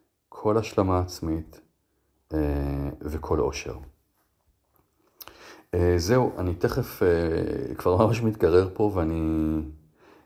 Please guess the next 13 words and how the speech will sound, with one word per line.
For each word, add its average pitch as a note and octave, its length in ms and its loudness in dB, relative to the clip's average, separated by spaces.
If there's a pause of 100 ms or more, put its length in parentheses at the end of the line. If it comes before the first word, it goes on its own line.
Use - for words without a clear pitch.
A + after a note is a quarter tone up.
(120)
אה, E2+ 60 0 (560)
רוצה D2 300 0
לחזור F2+ 420 2
לתוך E2+ 340 -4 (1160)
הבקתה G2 420 2
הצנועה F2 400 -2
שלנו. E2 600 0 (560)
הרבה E2+ 320 2
מאוד A2+ 200 4
זמן G#2 300 2
לא G2+ 260 4
פרסמנו, F#2 760 -2
אה, E2+ 60 -2